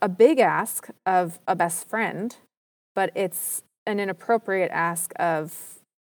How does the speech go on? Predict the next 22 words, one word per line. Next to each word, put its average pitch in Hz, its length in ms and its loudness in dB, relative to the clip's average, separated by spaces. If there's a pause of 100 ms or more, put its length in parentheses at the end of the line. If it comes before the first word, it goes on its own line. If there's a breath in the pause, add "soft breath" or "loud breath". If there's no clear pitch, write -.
(100)
someone 196 320 -2
who 190 160 -4
wants 170 300 -4
to 175 320 -6 (120)
collaborate. 185 760 -2
You 185 160 -6
know, 165 200 -2
if 170 120 -8
you 185 60 -2
want 170 160 -4
to 180 60 -14
collaborate 175 440 -2
with 160 120 -4
someone, 160 260 -6
you 170 80 -6
definitely 185 520 -4
don't 175 200 -6
want 170 180 -8
to 185 120 -8
be 165 160 -6
naggy. 185 640 -6 (560 soft breath)
Again, 185 460 -2